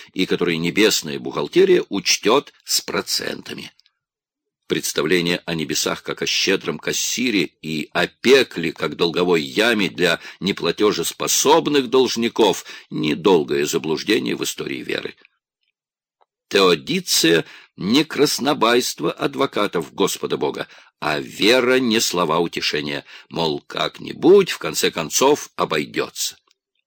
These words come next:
Меняется церковь и меняется вера, ибо и та, и другая пребывают в истории, поэтому нужно предвосхищать грядущие перемены, и миссия моего ордена именно такова.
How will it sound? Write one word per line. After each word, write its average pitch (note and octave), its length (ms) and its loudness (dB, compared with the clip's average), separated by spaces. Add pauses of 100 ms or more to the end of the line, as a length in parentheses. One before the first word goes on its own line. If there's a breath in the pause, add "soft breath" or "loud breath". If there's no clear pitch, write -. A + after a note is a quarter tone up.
(340)
Меняется C2+ 760 -6
церковь - 800 -4
и D2+ 80 -12
меняется B1 580 -10
вера, D#2 360 -4 (280 loud breath)
ибо D2 220 -2
и D2 100 -2
та, G#2 320 -2
и G#2+ 80 -2
другая G2 500 -2
пребывают G#2 720 0
в - 140 -8
истории, G#2+ 840 -2 (300 loud breath)
поэтому E2+ 340 -2
нужно D#2 400 -6
предвосхищать - 1200 -2 (180 soft breath)
грядущие F#2 840 -2
перемены, E2+ 540 -2 (220 loud breath)
и G#2+ 140 0
миссия G2+ 640 2
моего D#2 560 0
ордена B2+ 500 -2 (120)
именно E2+ 380 -6
такова. - 380 -12